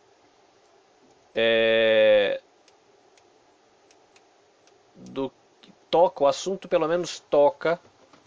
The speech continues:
é, no assunto dessa nossa lição doze. E vo-, se você deu uma olhada aí na sua,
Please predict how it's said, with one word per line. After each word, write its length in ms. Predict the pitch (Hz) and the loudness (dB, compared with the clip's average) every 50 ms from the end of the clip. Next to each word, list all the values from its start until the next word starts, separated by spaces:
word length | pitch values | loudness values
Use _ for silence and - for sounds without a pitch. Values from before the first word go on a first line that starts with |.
| _ _ _ _ _ _ _ _ _ _ _ _ _ _ _ _ _ _ _ _ _ _ _ _ _ _ _ | _ _ _ _ _ _ _ _ _ _ _ _ _ _ _ _ _ _ _ _ _ _ _ _ _ _ _
é, 540 | - 113 117 117 117 113 113 110 107 104 - - - | -6 -4 -2 -2 -2 0 -2 -2 -2 -4 -8 -12 -20
no 260 | - 127 127 131 139 147 | -16 -10 -6 -4 -2 -2
assunto 420 | 139 131 - - 135 143 139 - | -4 -4 -6 -8 -10 -10 -10 -8
dessa 300 | 131 135 135 131 - 135 | -4 -4 -4 -4 -4 -6
nossa 220 | 131 131 - 139 | -6 -4 -4 -4
lição 340 | 131 135 127 - 147 147 143 | -4 -6 -6 -8 -8 -8 -6
doze. 520 | 123 117 117 120 120 117 107 95 90 80 - _ _ _ _ _ _ _ _ _ _ _ _ _ _ _ _ _ _ _ _ _ _ _ _ _ _ _ _ _ _ | -6 -4 -4 -2 -2 -4 -4 -6 -10 -16 -20 _ _ _ _ _ _ _ _ _ _ _ _ _ _ _ _ _ _ _ _ _ _ _ _ _ _ _ _ _ _
E 640 | - 135 143 151 156 156 156 156 156 156 156 156 - - | -10 -6 -6 -4 -4 -2 -2 -2 -2 -2 -4 -4 -6 -8
vo-, 160 | - 156 147 | -8 -8 -8
se 160 | - - 170 | -6 -8 -8
você 420 | 170 185 180 165 - - 185 190 | -6 -4 -6 -4 -4 -2 -2 -2
deu 200 | 180 160 170 175 | 0 0 0 0
uma 140 | 180 170 156 | 0 0 0
olhada 400 | 135 127 131 131 135 131 113 117 | 0 2 4 4 4 4 2 0
aí 120 | 113 120 123 | -2 -2 -2
na 140 | 120 113 | -4 -6
sua, 680 | 104 - - 120 117 117 113 110 107 107 101 98 - - | -8 -8 -8 -6 -4 -2 0 2 2 2 2 0 -2 -4